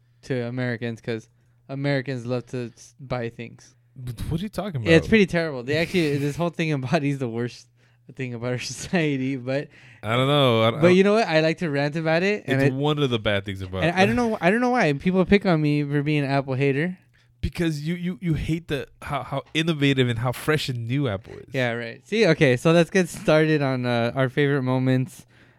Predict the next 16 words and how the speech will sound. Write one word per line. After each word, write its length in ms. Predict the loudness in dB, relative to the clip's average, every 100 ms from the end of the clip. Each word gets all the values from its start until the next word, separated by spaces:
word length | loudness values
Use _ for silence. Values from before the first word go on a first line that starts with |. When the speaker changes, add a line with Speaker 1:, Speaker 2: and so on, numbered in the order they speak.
| -4
Speaker 1:
um, 800 | 2 2 2 2 0 -4 -6 -8
about 300 | -4 -2 0
the 140 | 0 0
Apple 340 | 0 0 -2
event, 280 | 0 0 2
and 80 | 4
we'll 100 | 4
just, 180 | 2 -2
we'll 220 | 2 2
go 260 | 4 2 4
in, 180 | 2 0
uh, 260 | -2 -4 -8 _ _ _ -4
chronological 640 | 0 0 0 -2 -4 -4
order 280 | -2 -2 -2
because 400 | -4 -2 -4 -4
basically 800 | -2 -2 -4 -6 -4 -4 -6